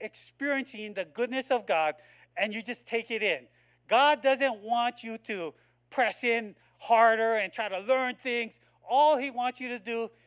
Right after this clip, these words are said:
is just enjoy the victory, enjoy the scene, enjoy the blessing of God. And there are times when you're supposed to just literally kick back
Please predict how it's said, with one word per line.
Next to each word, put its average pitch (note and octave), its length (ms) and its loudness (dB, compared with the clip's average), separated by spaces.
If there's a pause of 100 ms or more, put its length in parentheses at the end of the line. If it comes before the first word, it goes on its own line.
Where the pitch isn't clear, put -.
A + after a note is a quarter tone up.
is D#3+ 240 -12
just G#3+ 200 -4 (100)
enjoy F3 760 -6
the D#3 80 -12
victory, C3 520 -14 (240)
enjoy F#3+ 640 -4
the E3+ 80 -8
scene, D#3+ 500 -4 (200)
enjoy G3+ 680 2 (240)
the E3 100 -6
blessing F3+ 600 0
of C3 140 -4
God. D3+ 320 2 (500)
And F3+ 180 -4
there B3+ 100 8
are D4+ 60 4
times C4 340 0
when G3+ 140 -6
you're G3+ 120 -8
supposed - 300 -8
to G#3 80 -14
just G#3+ 340 -6 (220)
literally A3 400 -6
kick - 360 -8
back D3+ 360 -8